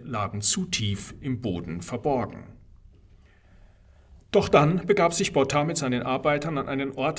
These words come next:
zwanzig Kilometer nordöstlich von Mossul nach Khorsabad. Dort gab es direkt unter der Oberfläche riesige Ruinen. Schnell zeigte sich, dass man auf einen assyrischen Palast gestoßen war.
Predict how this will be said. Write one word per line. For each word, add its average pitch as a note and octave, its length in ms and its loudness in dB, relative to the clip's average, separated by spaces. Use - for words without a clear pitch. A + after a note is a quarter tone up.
zwanzig E3 480 0
Kilometer A#2 640 -2
nordöstlich A#2 840 -4
von G#2 220 -4
Mossul A2 640 -4
nach G2+ 360 -4
Khorsabad. - 800 -6
Dort B2+ 200 4
gab E3+ 220 0
es D3 160 2
direkt G#3+ 420 2
unter E3 200 -2
der C#3+ 160 0
Oberfläche F2 680 -4
riesige A#2 440 0
Ruinen. D2+ 640 -8
Schnell C3+ 340 4
zeigte C#3+ 400 4
sich, D3+ 220 2
dass D3 180 0
man D3 100 0
auf C3+ 140 0
einen C3+ 240 -6
assyrischen C#3 560 2
Palast B2 400 0
gestoßen E2+ 540 -6
war. C2+ 260 -14